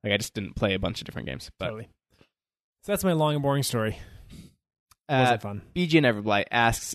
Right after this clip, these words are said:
Speaker 1: "So there's a website available where people can pay, like, fifteen bucks for a two-hour lesson with a Diamond tier player to learn how to play the game a lot better, sort of an intro and jumpstart to new players. What do you think about this, and is it bad for such things to exist or good for the community?"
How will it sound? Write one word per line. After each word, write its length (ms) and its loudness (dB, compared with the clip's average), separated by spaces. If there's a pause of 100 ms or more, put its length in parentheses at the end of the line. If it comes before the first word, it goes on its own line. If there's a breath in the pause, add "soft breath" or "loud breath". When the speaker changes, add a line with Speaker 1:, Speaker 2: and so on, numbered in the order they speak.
Speaker 1:
"So 140 -2
there's 140 2
a 20 0
website 380 2
available 400 2
where 100 2
people 320 2
can 240 -2
pay, 260 2
like, 160 0
fifteen 360 -2
bucks 260 4
for 80 -2
a 60 2
two-hour 260 2
lesson 320 0
with 140 -4
a 20 -8
Diamond 360 2
tier 140 0
player 280 4
to 60 0
learn 180 2
how 100 -10
to 80 -2
play 240 2
the 100 0
game 240 0
a 40 2
lot 180 2
better, 340 2 (440 loud breath)
sort 180 4
of 80 2
an 80 0
intro 380 2
and 100 -2
jumpstart 440 4
to 100 -4
new 100 0
players. 340 2
What 140 2
do 60 4
you 80 4
think 380 -2 (120)
about 280 4
this, 300 0 (100)
and 180 2
is 100 2
it 260 0
bad 300 2
for 140 -4
such 240 0
things 240 0
to 100 -2
exist 380 -2
or 100 0
good 200 -4
for 100 -12
the 80 -4
community?" 400 -8